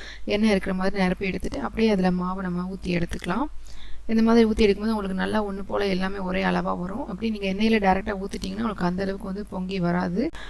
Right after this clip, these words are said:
நம்ம கரண்டியில ஊத்துன இந்த மாவை எண்ணெயில நல்லா இந்த மாதிரி டிப் பண்ணீங்கன்னா ஒரு முப்பதுல இருந்து நாற்பது செகண்ட்குள்ள அதுவே தனியா இந்த மாதிரி பிரிஞ்சு வந்துரும்.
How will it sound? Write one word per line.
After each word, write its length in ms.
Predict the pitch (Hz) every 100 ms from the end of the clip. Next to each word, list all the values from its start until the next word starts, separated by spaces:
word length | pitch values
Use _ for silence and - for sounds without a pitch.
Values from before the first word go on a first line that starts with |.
| - -
நம்ம 260 | 214 214
கரண்டியில 340 | 208 233 220 202
ஊத்துன 160 | -
இந்த 160 | 196 180
மாவை 320 | 180 180 226
எண்ணெயில 280 | 190 202 196
நல்லா 220 | 175 180
இந்த 120 | 190
மாதிரி 180 | 185 190
டிப் 180 | 185 190
பண்ணீங்கன்னா 480 | 202 180 190 196 208
ஒரு 120 | 196
முப்பதுல 220 | 185 185
இருந்து 220 | 202 196 202
நாற்பது 420 | 175 185 185 180
செகண்ட்குள்ள 240 | 202 185
அதுவே 300 | 202 185 190
தனியா 260 | 190 175 190
இந்த 120 | 175
மாதிரி 180 | 175 190
பிரிஞ்சு 300 | 202 190 185
வந்துரும். 440 | 175 175 175 202